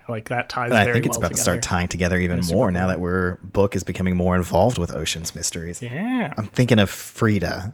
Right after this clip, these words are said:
Speaker 2: right now, and I know you can't answer this, but I, I wanna know why the fuck she took that thing so bad.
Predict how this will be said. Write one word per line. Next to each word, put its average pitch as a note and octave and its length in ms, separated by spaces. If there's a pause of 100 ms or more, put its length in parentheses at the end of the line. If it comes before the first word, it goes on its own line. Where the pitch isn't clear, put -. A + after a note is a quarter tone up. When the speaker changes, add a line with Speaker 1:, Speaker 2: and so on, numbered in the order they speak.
Speaker 2:
right E2+ 240
now, E2+ 360 (100)
and A2 100
I A2+ 60
know A2+ 180
you G2 160
can't - 260
answer F2 320
this, E2 220
but G2 140
I, G2+ 320
I F#2+ 160
wanna F2 400
know E2+ 180
why E2+ 300
the E2+ 100
fuck - 220
she G2 120
took F#2 260
that F2 200
thing F2 160
so F2 220
bad. F2 320